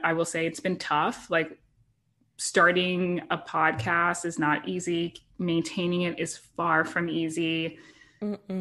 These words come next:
Speaker 1: Scheduling people's time in a place where I feel like no one had breaks because you had meetings from minute to minute hasn't been easy. And then everyone's emotional stamina and ability to, like,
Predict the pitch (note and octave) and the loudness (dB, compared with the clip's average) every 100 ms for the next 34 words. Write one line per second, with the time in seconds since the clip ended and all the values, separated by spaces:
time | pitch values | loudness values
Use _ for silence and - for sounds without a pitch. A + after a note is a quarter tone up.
0 | F3+ E3+ F3+ G#3+ G#3 A3+ G#3+ G#3+ A3 G3+ | -4 0 4 4 6 6 6 6 4 4
1 | G3 G3+ F3+ F3 F#3 F#3+ F#3 F3 E3+ E3+ | 2 0 2 4 4 4 2 0 0 2
2 | D#3+ E3 F3+ E3 D#3 D#3 - - E3 F3+ | 2 2 2 4 2 0 -6 -6 0 2
3 | E3 E3+ E3 E3 E3 D#3+ D#3 D3+ D#3 F#3+ | 2 2 2 2 2 0 2 2 2 0
4 | - E3+ E3 D#3+ D#3+ E3 D#3 D#3 D3+ D3+ | -6 -8 0 0 0 -2 -2 0 2 2
5 | D3 - E3 D#3+ E3 E3 E3 D#3+ D#3+ D#3+ | -2 -4 0 2 0 0 0 0 0 0
6 | E3 D#3 D3 E3 F#3 - _ _ - _ | -4 -2 0 0 -2 -6 _ _ -20 _
7 | _ _ _ _ - - G3+ F#3+ G#3 G3+ | _ _ _ _ -8 2 2 4 2 0
8 | - G#3+ G#3+ A3 F#3+ G3 G3+ G3 F#3+ G3 | 2 0 4 4 4 2 2 0 4 2
9 | G3 F#3+ F#3 F3+ F#3+ G3+ F3+ - E3+ E3 | 2 0 0 0 0 -2 -4 -4 2 2
10 | F#3+ E3 D#3 D#3 E3+ E3+ D#3+ D#3+ D#3+ E3 | 2 4 4 4 2 2 2 0 -2 -4
11 | D3 C3+ | -4 -6